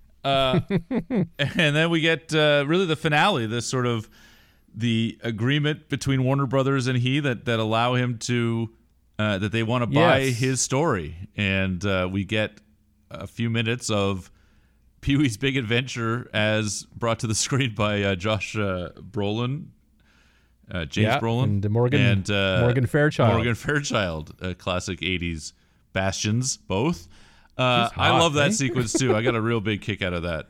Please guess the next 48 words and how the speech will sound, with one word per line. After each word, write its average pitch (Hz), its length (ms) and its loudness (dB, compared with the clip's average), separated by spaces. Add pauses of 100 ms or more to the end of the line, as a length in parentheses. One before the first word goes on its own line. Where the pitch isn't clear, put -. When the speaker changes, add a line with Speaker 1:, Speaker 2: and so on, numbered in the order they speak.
Speaker 1:
Uh, 87 300 -4 (120)
how, 92 300 -4 (680)
how 135 260 -2 (1500)
good 180 360 2
and 143 220 0
bad 131 340 2
the 117 60 -4
casting 123 480 -2
is 95 420 -2
of 101 160 -2
those 101 180 0
actors. 92 420 -4
Like, 87 120 -6
it's 95 120 -6
just 104 140 -8
such 110 140 -6
a 95 60 -4
great 98 540 -4
choice 87 420 -6
to, - 220 -8
to - 160 -10
make 87 240 -2
it 82 140 -8
so 87 180 -6
sort 85 220 -8
of 80 60 -10
self-serious. 82 720 -8
I - 80 -2
really 104 200 -2
got 90 120 -4
a 85 40 -6
kick 87 200 -8
out 80 60 -6
of 80 60 -8
that. 69 160 -10
Were 92 120 -6
you 92 180 -4
kind 92 180 -6
of 90 60 -4
into 120 260 -4
it 120 80 -4
or 95 80 -6
no? 87 180 -6 (200)
At 90 160 -6
that 90 180 -6
point, 76 220 -6
were 78 80 -8
you 82 260 -8